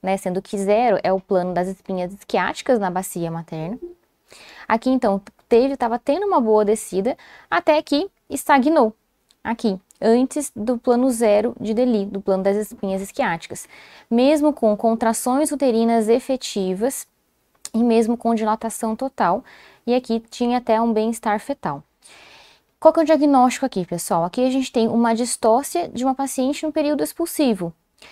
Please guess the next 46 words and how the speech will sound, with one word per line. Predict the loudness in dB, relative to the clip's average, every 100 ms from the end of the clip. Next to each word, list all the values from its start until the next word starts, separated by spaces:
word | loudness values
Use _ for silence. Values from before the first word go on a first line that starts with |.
| -20 -14
Aqui | -10 -4 -2
a |
gente | -2 -2
tem | 2 2
uma | 2 2 0
parada | 0 0 2 2 2 2 0
secundária | -2 -4 -4 -2 0 2 2 0 -2
de | -4
descida. | -2 -4 -4 -2 0 0 -4 -8 _ -20 -20 -20 -20 _ _
Quando | 0 2
que | 0
a |
gente | -4 -2
tem | -2
que | -2
pensar | -4 -4 -4 0 2 2 -2
que, | -6 -8
o | -6
que | -4
pode | 0 0
estar | 0 -4
causando | 0 2 2 2 0 0
essa | 0
parada | 0 0 0
secundária | -2 -6 -4 -4 -4
de | -4
descida? | -4 -4 -4 -6 -6 _ _ -12
No | -4 0
geral, | 2 4 6
uma | 4
situação | 0 -4 -4
de | -2
uma | 0
desproporção | 0 -2 -2 -4 -2 -2 -2 -2 -2
cefalopélvica. | -2 -4 -2 -2 0 0 0 -4 -10 -6
Então, | -4 -2 -2
o | -2
bebê, | 0 2 2 0 -2
ele | -2
é | 2
muito | 2 2 0 0
grande | 0 2 0 -4
pra | -4
bacia | -4 -6 -6 -4
da | -2
mãe. | -2 -4